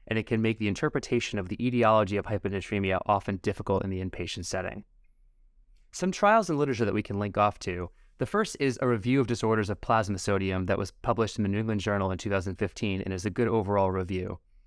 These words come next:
The next is a study that compares the utility and limitations of the different frameworks for approaching hyponatremia.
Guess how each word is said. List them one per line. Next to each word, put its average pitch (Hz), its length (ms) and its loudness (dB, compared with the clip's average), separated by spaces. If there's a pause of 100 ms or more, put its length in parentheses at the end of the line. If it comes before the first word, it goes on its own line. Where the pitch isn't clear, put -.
(520)
The - 80 0
next 214 240 0
is 160 80 0
a 139 80 2
study 147 280 2
that 110 160 2
compares 113 340 0
the 104 80 -4
utility 180 540 0
and 135 80 2
limitations 120 540 0
of 110 120 -2
the 107 80 -2
different 123 280 -2
frameworks 143 760 -2
for - 140 -2
approaching 110 480 0
hyponatremia. 101 880 -2